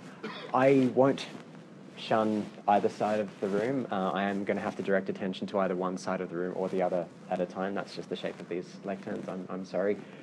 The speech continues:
Um, I'll start out shunning you, and I'm really sorry about that, but then I will shun you, and hopefully we'll keep it fairly even. Um, so I guess we're, we're here to discuss, uh, cross-platform, uh, application development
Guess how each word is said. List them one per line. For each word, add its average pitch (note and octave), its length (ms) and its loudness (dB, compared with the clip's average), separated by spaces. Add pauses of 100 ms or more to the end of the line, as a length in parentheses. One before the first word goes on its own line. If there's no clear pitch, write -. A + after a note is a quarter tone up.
Um, G#2 280 2 (320)
I'll G#2 100 6
start G#2+ 360 6
out G2+ 180 8 (140)
shunning G2+ 400 6
you, G#2 140 6
and G2+ 80 4
I'm G2 100 0
really G2+ 220 4
sorry A#2+ 300 2
about B2+ 260 2
that, C3+ 240 4
but A2+ 160 2
then A2+ 120 6
I G#2+ 80 6
will G#2+ 140 6
shun A2+ 300 4
you, F#3 260 10
and C3+ 140 4
hopefully B2 420 4
we'll G2 300 0
keep - 200 -6
it - 160 -2
fairly E2+ 300 -2
even. F2 260 -2 (920)
Um, E3+ 320 8 (1040)
so F#3 320 8
I E3 80 2
guess - 260 2
we're, E3+ 160 10
we're D#3 140 10
here F#3+ 200 6
to A3 100 6
discuss, - 480 4
uh, A2+ 400 6
cross-platform, G2+ 760 2
uh, - 260 -10
application G2 640 -2
development F2 460 -4